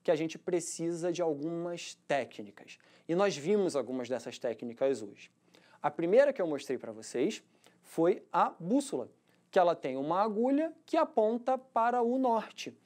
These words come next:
E saiba, se você não tem bússola e não tem como baixar o aplicativo de bússola num celular ou tablet, você tem como fazer bússolas caseiras. É só pesquisar, é bem simples, né? Tá cheio de coisa aí na internet.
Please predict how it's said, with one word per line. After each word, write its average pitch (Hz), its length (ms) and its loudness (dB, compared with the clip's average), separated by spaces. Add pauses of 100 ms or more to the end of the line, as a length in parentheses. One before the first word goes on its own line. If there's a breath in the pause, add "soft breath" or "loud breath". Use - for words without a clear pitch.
(300 soft breath)
E 330 80 2
saiba, 269 400 4
se - 160 -4
você 247 220 0
não 330 120 -2
tem 247 140 0
bússola 190 440 2
e - 20 2
não 214 160 0
tem 247 100 -4
como 208 240 -4
baixar 185 580 2
o 220 60 2
aplicativo 175 560 -2
de 131 80 -6
bússola 143 500 -4
num 127 120 -6
celular 135 640 0
ou 117 140 -6
tablet, 160 560 0 (440 soft breath)
você 214 400 4
tem 240 200 0
como 240 180 0
fazer 226 240 -2
bússolas 233 480 -4
caseiras. 127 560 -6
É 160 60 -2
só 262 240 0
pesquisar, 233 720 -2
é 196 120 0
bem 190 320 2
simples, 160 640 -4 (120)
né? 156 240 -2 (100)
Tá 135 100 -2
cheio 208 280 -2
de 196 100 -6
coisa 175 300 -2
aí 165 100 -2
na 165 60 -4
internet. 160 600 -12